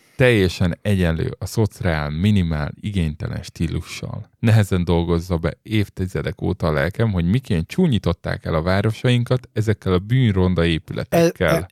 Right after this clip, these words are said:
Speaker 2: ebben igazad van, Robi. Ez igaz.
Speaker 1: De tényleg. Szóval a sok praktikum mellett, amit Jocó felsorolt, sajnos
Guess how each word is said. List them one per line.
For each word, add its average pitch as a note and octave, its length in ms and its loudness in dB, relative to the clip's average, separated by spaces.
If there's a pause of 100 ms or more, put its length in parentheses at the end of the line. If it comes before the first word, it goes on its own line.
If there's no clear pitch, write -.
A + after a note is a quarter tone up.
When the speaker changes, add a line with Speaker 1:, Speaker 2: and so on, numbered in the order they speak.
(220)
Speaker 2:
ebben E3 220 2
igazad B2+ 440 -2
van, A#2+ 180 -6
Robi. A#2+ 340 -8 (460)
Ez C#3+ 160 2
igaz. B2+ 500 -8 (120)
Speaker 1:
De G2 420 0 (140)
tényleg. D#2+ 480 -2 (360)
Szóval A#2 260 4
a G#2 40 2
sok F#3 260 0
praktikum A#2+ 500 0
mellett, G2+ 400 2
amit F2 260 0
Jocó D#2 280 -2
felsorolt, F2+ 720 -2 (360)
sajnos A2 600 2